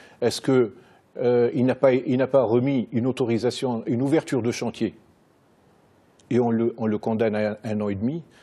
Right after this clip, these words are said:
c'est très grave. Un, un, un, un architecte qui réalise un projet, c'est un architecte qui doit être averti avant le début du, du chantier.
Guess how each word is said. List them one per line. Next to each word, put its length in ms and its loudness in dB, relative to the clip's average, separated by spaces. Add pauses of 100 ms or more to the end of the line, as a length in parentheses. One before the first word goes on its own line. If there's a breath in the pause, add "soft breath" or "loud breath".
c'est 200 -20
très 160 -8
grave. 200 -10 (1120 loud breath)
Un, 680 -2 (100)
un, 300 -4
un, 200 0
un 220 -2
architecte 640 -2
qui 120 -6
réalise 540 2
un 80 0
projet, 500 -2 (280 loud breath)
c'est 260 -6
un 80 2
architecte 540 -4
qui 180 0
doit 340 2
être 280 0
averti 640 0
avant 360 2
le 120 4
début 460 2 (260 loud breath)
du, 340 0
du 140 -2
chantier. 400 -6